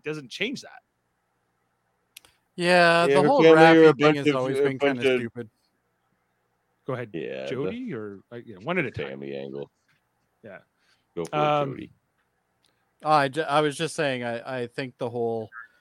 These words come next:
Speaker 2: her with this, you know, this grandchild that she's never seen thing just went a little far. I, I, I didn't need it.
Speaker 1: I
Speaker 2: It,
Speaker 1: didn't mind
Speaker 2: they
Speaker 1: the
Speaker 2: were just
Speaker 1: scene.
Speaker 2: trying to, they were just trying to get Raffi some screen time.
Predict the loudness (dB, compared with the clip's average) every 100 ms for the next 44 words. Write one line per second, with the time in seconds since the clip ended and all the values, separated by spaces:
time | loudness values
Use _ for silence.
0 | _ _ -6 -2 0 2 0 -2 -6 -8
1 | -8 -12 -18 _ -16 -12 -10 -10 -12 -12
2 | -14 -14 -10 -8 -8 -6 -4 -2 -4 -10
3 | -12 -12 -10 -10 -10 -10 -10 -10 -8 -8
4 | -8 -12 -20 _ _ _ _ -6 -6 -6
5 | _ -16 -10 -6 -4 -4 -4 -6 -8 -8
6 | -6 -6 -10 _ -8 -6 -6 -6 -8 -8
7 | -6 -6 -4 -6 -8 -10 -8 -10 _ _
8 | -20 _ _ -6 -2 0 4 6 8 8
9 | 8 4 8 8 8 4 2 _ _ -2
10 | 0 2 0 2 4 4 2 2 2 0
11 | 0 -8 -10 -12 -12 -14 -14 -12 -10 -8
12 | -8 -10